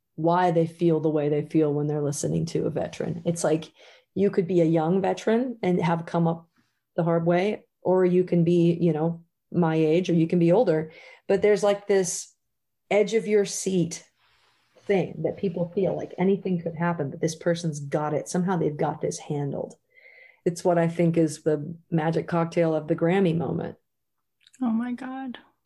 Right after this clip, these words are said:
Speaker 1: Is that sort of, like, you know, when you're hearing something live and you know you're hearing something that's a risk, and you know when you're hearing something from a person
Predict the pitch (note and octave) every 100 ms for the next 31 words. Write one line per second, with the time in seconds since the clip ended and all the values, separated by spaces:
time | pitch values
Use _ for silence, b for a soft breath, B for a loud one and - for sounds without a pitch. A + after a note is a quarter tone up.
0 | _ E3+ D#3+ D#3+ E3 D#3 - - F3+ E3+
1 | E3 E3 D3+ D3 - _ _ _ _ _
2 | _ _ E3+ E3+ F3 F#3 G3 F3+ E3 D#3+
3 | D#3+ D#3+ D3+ D3 C#3+ C#3+ D3+ D3 D3+ D3
4 | C#3+ D3+ F3+ A3 E3+ D#3 D#3 D#3 D#3 D#3
5 | D3+ D3+ D3+ D#3 D3 - E3+ D#3+ D#3+ -
6 | - - D3+ D3+ D3+ E3 D#3 D#3 D#3 D3+
7 | D#3 D3 C#3+ D3+ D3 D#3+ E3 D3+ - -
8 | - - E3